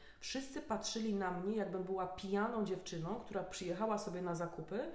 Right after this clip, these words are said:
zrobiła te zakupy i nawalona wracała do domu. I takie miałam odczucie, takie były spojrzenia. I to jest właśnie to, nad czym bardzo ubolewam w naszym społeczeństwie, że jest na zasadzie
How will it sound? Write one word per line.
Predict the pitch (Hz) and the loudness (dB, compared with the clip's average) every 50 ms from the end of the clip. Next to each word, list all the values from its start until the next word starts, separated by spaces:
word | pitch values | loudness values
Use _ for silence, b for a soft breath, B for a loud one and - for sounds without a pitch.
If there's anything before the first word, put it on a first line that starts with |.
| B B B B | B B B B
zrobiła | 170 190 180 208 233 254 226 208 | 2 2 2 4 4 4 4 4
te | 208 202 | 4 2
zakupy | 175 185 208 - - 240 233 - 277 | 0 0 -2 0 -2 -2 -2 0 -2
i | - - 226 | -2 0 2
nawalona | 233 233 220 196 214 220 226 233 233 226 208 | 4 4 6 8 8 8 8 6 6 4 4
wracała | 190 185 175 180 - 180 175 170 170 | 2 2 0 0 0 2 2 2 2
do | 160 160 | 2 -2
domu. | 160 147 143 143 139 - - - - | -2 -4 -6 -6 -8 -10 -12 -10 -8
I | - | -2
takie | - 226 220 - 208 | 0 0 0 2 2
miałam | 202 196 185 190 185 180 | 2 2 2 2 0 0
odczucie, | 170 165 - - 180 170 - - 294 320 320 - - - | -4 -6 -6 -8 -8 -6 -4 -2 -2 -2 -4 -8 -8 -2
takie | - 226 220 - 202 | -2 -2 0 0 0
były | 185 190 175 | 0 0 -2
spojrzenia. | 170 - - - 170 165 151 151 147 147 143 143 | -2 -4 -6 -4 -4 -2 -2 -2 -4 -4 -6 -6
I | - - | -8 -4
to | - 202 | -2 -2
jest | 190 196 175 | -2 0 2
właśnie | 190 196 196 196 - 208 196 196 196 196 B B B B B B B - | 2 2 2 2 0 0 0 0 0 -2 B B B B B B B -4
to, | - 202 214 262 320 339 B B B B - | 0 4 4 6 4 4 B B B B -2
nad | 196 202 202 - | -2 -2 -2 0
czym | - 196 190 | -2 0 2
bardzo | 175 196 190 180 - 175 | 4 4 4 4 2 0
ubolewam | 160 165 160 170 170 170 170 165 170 160 147 | -2 -2 0 0 2 2 2 0 0 -4 -4
w | - | -6
naszym | 156 156 - 160 | -6 -6 -6 -8
społeczeństwie, | - - - 170 165 170 214 214 220 214 - - 208 190 | -8 -4 -2 -2 -2 -2 -2 -4 -4 -4 -4 -2 -2 0
że | 175 175 170 | 0 0 0
jest | 170 170 170 | 0 0 -2
na | 180 175 | -4 -6
zasadzie | 175 - - 180 170 175 175 175 175 170 | -6 -6 -6 -6 -4 -2 0 0 0 0